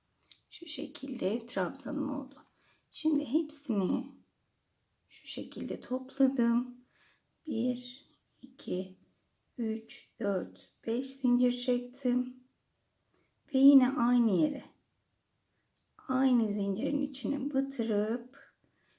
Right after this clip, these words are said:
şu şekilde kapattım. Şimdi bir tane yaprağımızı yapmış olduk. Burada bir, iki, üç, dört, beş zincir çektim.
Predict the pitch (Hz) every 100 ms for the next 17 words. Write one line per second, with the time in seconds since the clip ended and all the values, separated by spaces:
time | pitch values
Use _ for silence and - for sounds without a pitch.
0 | _ - - - - 285 - - - -
1 | 277 - - _ _ - 190 247 - _
2 | - - _ _ _ _ _ _ - 330
3 | 277 - - 240 208 202 233 277 - -
4 | _ _ _ 285 269 226 202 196 202 269
5 | 233 - 180 - - - - - - -
6 | _ _ _ _ _ _ _ _ _ -
7 | 311 277 214 254 - - 277 247 254 -
8 | - _ - - - 190 185 - _ _
9 | _ _ 233 220 220 - - 196 220 -
10 | - _ 214 220 - 262 247 247 240 -
11 | 247 247 - - 240 247 -